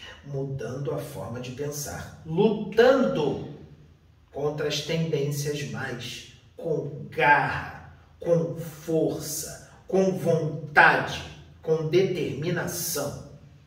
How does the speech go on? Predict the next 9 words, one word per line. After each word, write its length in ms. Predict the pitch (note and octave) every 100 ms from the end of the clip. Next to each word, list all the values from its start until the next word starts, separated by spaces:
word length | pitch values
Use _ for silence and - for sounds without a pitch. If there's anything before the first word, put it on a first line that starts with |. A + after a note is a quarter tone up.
| - -
Aí 640 | G#3+ A3 F#3 G3 - - F#3+
o 80 |
que 140 | - F3+
acontece? 800 | E3 - D3+ B2+ C3 - - - - - - _ - -
Essa 420 | D#3+ - - D3+
criação 440 | D3 C#3+ - C#3
mental 460 | C#3 C3+ C3+ C3 C3+
é 80 | D3
enfraquecida. 1300 | D3+ - C#3+ D3 E3 D3+ - - C3+ - G2 E2+